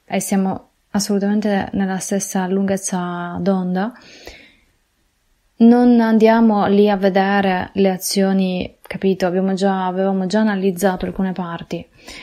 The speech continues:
Non andiamo a vedere le azioni della polarità negativa, perché tutto questo non porta da nessuna parte,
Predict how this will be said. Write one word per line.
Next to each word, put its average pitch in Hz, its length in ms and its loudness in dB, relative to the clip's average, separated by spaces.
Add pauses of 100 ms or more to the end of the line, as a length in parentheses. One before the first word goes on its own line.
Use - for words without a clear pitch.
(320)
Non 214 120 0
andiamo 220 640 2
a 208 80 -2
vedere 196 720 2
le 196 160 0
azioni 208 380 0
della 190 180 -2
polarità 190 540 0
negativa, 185 680 -2
perché 202 600 -2
tutto 214 240 0
questo 202 340 -2
non 196 140 0
porta 190 440 0
da 196 120 -4
nessuna 190 380 -2
parte, 196 560 -2